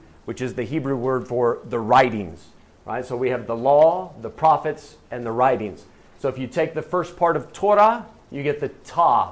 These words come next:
part. Then you take the Nevi'im, you get the Na part, and then Ketuvim, you get the K H at the end. So that's Tanakh. So if you're talking to a Jew, you use the term Tanakh, he is probably most likely gonna know exactly what you're talking about.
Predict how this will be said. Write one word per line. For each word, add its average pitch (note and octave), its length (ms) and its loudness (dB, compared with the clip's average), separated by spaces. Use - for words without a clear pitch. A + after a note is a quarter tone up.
part. G2+ 340 -4
Then B2 180 -4
you C#3+ 100 -4
take D3 340 -4
the C3+ 340 -6
Nevi'im, D3 580 -2
you C3+ 60 -6
get C#3+ 180 0
the C#3 80 -4
Na C#3 500 0
part, B2 440 -2
and B2 120 -10
then B2+ 180 -4
Ketuvim, C#3 500 -6
you C3 80 -6
get B2+ 180 -6
the A#2 160 -2
K B2+ 260 -2
H B2 280 -2
at A2 100 -8
the A#2 180 -4
end. F#2+ 160 -6
So A2 120 -10
that's C3 300 -2
Tanakh. B2+ 580 -6
So G#2+ 100 -12
if - 60 -12
you're A2+ 100 -6
talking C#3 380 0
to C3+ 140 -6
a B2 40 -6
Jew, C3+ 360 -4
you A#2+ 180 -6
use C3 260 -8
the A#2+ 140 -8
term B2+ 320 -4
Tanakh, C3+ 560 -4
he C3+ 160 -2
is B2+ 180 -2
probably C#3+ 760 0
most C#3 340 0
likely B2 300 0
gonna A#2+ 200 -4
know A#2+ 180 -2
exactly A#2 420 -4
what A2+ 240 -6
you're A2 160 -8
talking C#3+ 300 2
about. F#2 240 -6